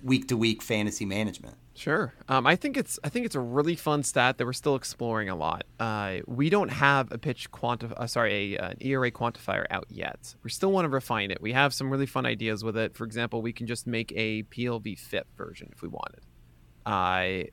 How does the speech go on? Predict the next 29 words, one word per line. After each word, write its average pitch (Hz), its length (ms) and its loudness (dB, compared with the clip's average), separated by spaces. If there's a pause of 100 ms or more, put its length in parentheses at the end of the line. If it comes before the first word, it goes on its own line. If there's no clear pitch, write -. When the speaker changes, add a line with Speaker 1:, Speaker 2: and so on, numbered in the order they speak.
Speaker 2:
which 113 300 -2
is, 107 400 -4
I 110 100 2
think, 113 220 -4
really 123 200 -2
cool 123 280 0
because - 280 -6
we 107 100 -2
have, 110 140 0 (560)
in 143 160 2
our 139 380 6
model, 120 540 2
we 123 160 -2
have 131 160 0
expected 127 880 -2
probabilities 120 500 0
of 92 80 -4
everything. 147 400 0 (540)
So - 140 -2
we 127 80 2
can 139 100 -4
do 139 80 4
expected 139 380 2
home 131 200 0
runs. 123 300 -2
We 95 100 -8
can - 100 -14
do 110 80 -2
expected 117 640 -4